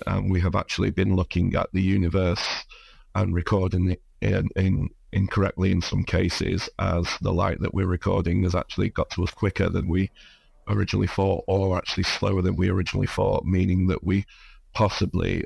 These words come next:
have got the, um, the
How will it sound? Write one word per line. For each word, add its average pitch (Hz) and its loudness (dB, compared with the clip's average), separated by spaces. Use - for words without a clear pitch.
have 92 -2
got 98 -2
the, 92 -2
um, - -2
the 107 0